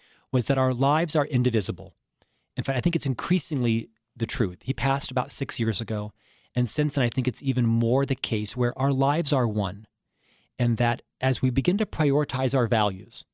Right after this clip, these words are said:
and align them with our mission, we get uber clear on what are the most important things we need to do. And as all of us are having our days interrupted, our nights interrupted, constantly with, with, with access to, you know, via our, our phones and our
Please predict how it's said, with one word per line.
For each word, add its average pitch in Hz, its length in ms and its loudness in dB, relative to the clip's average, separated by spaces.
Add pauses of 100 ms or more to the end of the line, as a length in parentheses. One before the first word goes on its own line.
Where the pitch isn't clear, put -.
(400)
and 117 100 2
align 120 340 2
them 160 100 2
with 139 140 0
our 123 120 4
mission, 120 440 0
we 120 120 2
get 131 220 -2 (220)
uber 220 300 2
clear 135 460 0
on 123 340 0
what 151 140 2
are 180 60 -2
the 165 80 2
most 135 300 0
important 123 360 0
things 117 260 0
we 110 80 0
need 110 160 0
to 92 80 -20
do. 95 260 -14 (840)
And 123 100 0
as 123 140 2
all 139 180 2
of 123 100 0
us 120 240 0
are 117 300 0
having 127 340 0
our 123 120 4
days 117 320 0
interrupted, 131 540 2
our 113 100 4
nights 113 360 2
interrupted, 107 540 0 (320)
constantly 160 540 0
with, 107 260 -6
with, 120 180 -6
with 120 260 -4
access - 580 -2
to, - 180 -16
you 120 60 -6
know, 113 100 -2
via 113 260 -2
our, 107 260 0 (380)
our 110 100 0
phones 135 500 0
and 107 100 -2
our 98 180 -2